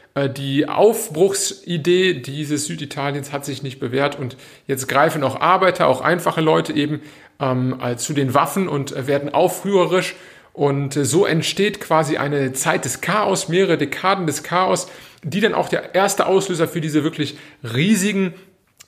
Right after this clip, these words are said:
Auswanderungswellen sind, die wir sehen. Also gerade natürlich Sizilien, ne, ostamerikanische Küste, ähm, verschiedene Teile der Welt, äh, Argentinien et cetera. Es gibt natürlich, ähm, ganz, ganz große Emigrationsbewegungen aus Italien und von denen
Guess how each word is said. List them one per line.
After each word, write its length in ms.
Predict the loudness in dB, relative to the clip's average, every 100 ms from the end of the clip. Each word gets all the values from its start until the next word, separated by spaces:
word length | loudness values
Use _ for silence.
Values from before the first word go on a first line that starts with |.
| _
Auswanderungswellen 1000 | 4 6 6 4 4 2 0 0 0 0
sind, 240 | -2 -6 -6
die 100 | -2
wir 120 | 0
sehen. 340 | 4 2 2 -2
Also 340 | -2 -2 -2 -14 -18 -4
gerade 300 | 2 2 2
natürlich 460 | -2 0 0 0 -4
Sizilien, 760 | -4 -4 -2 0 2 2 0
ne, 260 | 0 2 2
ostamerikanische 1000 | 0 2 0 2 0 0 -2 -2 -4 -2
Küste, 420 | -2 2 0 0 -8 -20 -20 _
ähm, 400 | 0 2 0 -2
verschiedene 580 | -6 -6 -4 -2 0 0
Teile 300 | 0 2 4
der 180 | 2 4
Welt, 300 | 4 2 0 -12 -20 -6
äh, 80 | -4
Argentinien 680 | -2 -2 -4 -4 -2 0 0
et 140 | 0
cetera. 380 | 0 0 0 0
Es 160 | 0
gibt 140 | -4 -4
natürlich, 460 | -4 -2 -2 -2 -10 -20 -20 -8
ähm, 380 | -6 -4 -6 -2
ganz, 340 | 0 0 0
ganz 360 | 0 0 0 -6
große 760 | -6 2 4 4 4 4 4 2 -2 -4 -6 -10 2
Emigrationsbewegungen 1200 | 4 6 4 4 2 2 0 0 2 2 2 0
aus 160 | -2 -2
Italien 440 | -4 -2 0 -2
und 120 | -2
von 160 | -2 2
denen 320 | 2 2